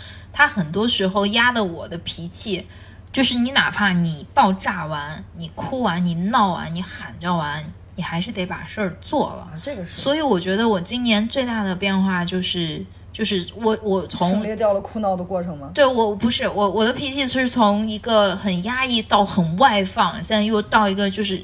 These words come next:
Speaker 1: 略有收敛，确实还是有收敛的状态。就是我，我会在有些事情出，出现的时候，我会先压一下情绪。我不像以前就真的是，就是，就是很容易炸，但是现在也是还是，还是容易炸，但是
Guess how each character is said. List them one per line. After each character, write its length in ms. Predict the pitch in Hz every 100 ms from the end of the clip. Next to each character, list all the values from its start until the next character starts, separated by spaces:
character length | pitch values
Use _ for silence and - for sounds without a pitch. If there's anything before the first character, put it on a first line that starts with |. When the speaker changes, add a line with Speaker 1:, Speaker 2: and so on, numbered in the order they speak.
| -
Speaker 1:
略 180 | 262 220
有 200 | 170 165
收 280 | - 202 196
敛， 240 | - 170
确 160 | 269 254
实 120 | 208
还 180 | 185 196
是 80 |
有 180 | 208 -
收 240 | - 208 202
敛 240 | - -
的 100 | -
状 220 | 190 160 170
态。 200 | 170 - - - -
就 140 | - 254
是 100 | 254
我， 340 | 196 147 - -
我 160 | 175
会 200 | - 277
在 240 | 247 233 196
有 200 | 165 -
些 180 | 220
事 160 | 214 233
情 380 | - 180 185 -
出， 260 | - 233
出 220 | 170 269 269
现 180 | 269
的 80 | 208
时 140 | 175 165
候， 180 | 160
我 80 | 151
会 220 | 165 196
先 340 | 190 208 214 220
压 300 | 220 208 202
一 20 |
下 140 | 185
情 240 | 170 - 160
绪。 160 | 175
我 200 | - 175
不 80 | 175
像 220 | 226 233
以 60 | 170
前 340 | - 151 147
就 260 | 175 202 175 - -
真 160 | 220
的 140 | 220 202
是， 260 | 180 - - - - - - - -
就 140 | 190
是， 260 | 190 151 - - - - -
就 120 | 185
是 60 | 185
很 180 | 185 151
容 180 | 123 175
易 80 | 190
炸， 160 | 196 - -
但 120 | 196
是 100 | 208
现 100 | 240
在 80 | 208
也 160 | 156 -
是 140 | 190
还 180 | - 175
是， 140 | 175
还 100 | 185
是 80 | 190
容 140 | 202 165
易 120 | 165
炸， 260 | 160 - -
但 140 | 226
是 220 | - 190